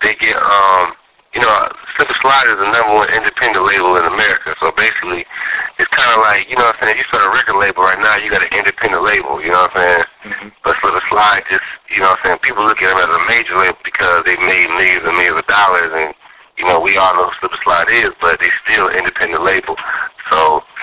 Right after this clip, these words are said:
Speaker 1: just like Rockefeller was independent, um, Cash Money Records is an independent label, but then you got the major labels that, that, that distribute, you know, like the, the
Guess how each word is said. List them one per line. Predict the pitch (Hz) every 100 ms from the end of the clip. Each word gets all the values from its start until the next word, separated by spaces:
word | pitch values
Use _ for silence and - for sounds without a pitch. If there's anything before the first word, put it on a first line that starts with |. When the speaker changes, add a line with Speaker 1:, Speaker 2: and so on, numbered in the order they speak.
| -
Speaker 1:
just | - 95
like | 95
Rockefeller | 90 101 - - 98 95
was | 95 87
independent, | 92 92 - 95 90 87 85 - - - _ -
um, | 82 80 78 76 73 78 - - - -
Cash | - 101 -
Money | 101 95
Records | 104 101 95
is | 92 95
an | 95
independent | 95 - 92 87
label, | 95 87 85 - - - -
but | - -
then | -
you | -
got | - -
the | -
major | - 107 - 90
labels | 92 82 85 85
that, | -
that, | - -
that | 87
distribute, | - - - - -
you | 87
know, | 80
like | 85 82
the, | 78
the | -